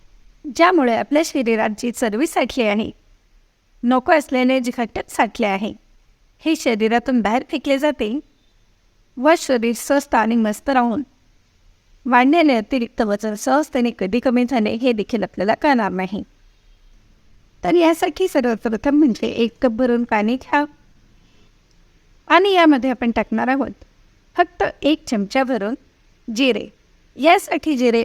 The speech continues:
अखंड आणि कच्चे हे टाकायचे आहेत आणि हे प्रथम छान उकळवून घ्या. जिरा हा औषधी गुणांनी भरपूर असून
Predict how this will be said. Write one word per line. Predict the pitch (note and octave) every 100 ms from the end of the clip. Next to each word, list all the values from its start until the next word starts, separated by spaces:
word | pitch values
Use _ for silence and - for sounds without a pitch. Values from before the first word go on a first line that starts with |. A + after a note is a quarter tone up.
| -
अखंड | A#3+ - C#4+ B3+ A3+ F4 _ _ _ _
आणि | C4+ D#4 -
कच्चे | C4 _ - - _ _ - _ _ _ _ _
हे | -
टाकायचे | E4 A#3 - G3 -
आहेत | G3 - D4 - _ _ _ _ _ _ _ _ _ _ _ _ _ _ _ _ _ -
आणि | D4+
हे | F#4
प्रथम | F#4 B3+ A3+ B3 B3
छान | - A#3 G#3+ -
उकळवून | G#3+ - A#3+ B3 B3
घ्या. | A#3+ - - _ _ _ _ _ _ _ _ _ _ _ _
जिरा | A3 C#4+ D#4+
हा | F#4 F#4
औषधी | C#4 C4 D4+ D4+
गुणांनी | C4 B3 A#3+ C4
भरपूर | C4 C4+ C4+ B3
असून | A#3 A#3